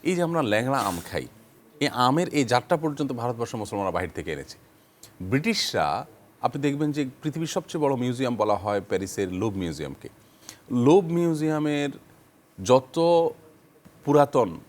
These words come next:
পুরাকীর্তি আছে, যত স্মৃতি আছে মানব ইতিহাসের প্রাচীন, এর বেশিরভাগই হলো মিশরের মুসলমানদের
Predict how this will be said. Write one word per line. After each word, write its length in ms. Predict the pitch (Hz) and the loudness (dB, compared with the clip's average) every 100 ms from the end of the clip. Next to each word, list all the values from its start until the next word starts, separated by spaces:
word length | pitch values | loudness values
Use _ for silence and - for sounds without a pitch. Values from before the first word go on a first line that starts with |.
| - _ - | -20 _ 2
পুরাকীর্তি 540 | 135 123 151 - 143 | 4 4 2 0 2
আছে, 400 | 101 98 - 120 | 2 0 -4 -4
যত 480 | 101 98 - 98 95 | -2 -4 0 -2 -2
স্মৃতি 400 | - - 156 143 | -4 -6 -2 0
আছে 180 | 104 - | 0 -2
মানব 200 | 95 95 | -4 -4
ইতিহাসের 400 | 87 90 - 85 | -4 -4 -4 -8
প্রাচীন, 460 | - 90 - 90 82 - - _ _ _ - | -2 -2 -2 -8 -8 -18 -20 _ _ _ -2
এর 200 | 147 127 | -2 -2
বেশিরভাগই 720 | 82 - - 214 185 170 131 | 0 2 4 2 4 4 2
হলো 380 | 98 87 78 76 - _ - | -2 -2 -4 -6 -14 _ -2
মিশরের 600 | 110 151 - 185 185 185 - | 0 2 2 2 2 -2 -4
মুসলমানদের 880 | 113 113 - 165 156 135 131 139 | -6 -6 -6 -6 -6 -4 0 0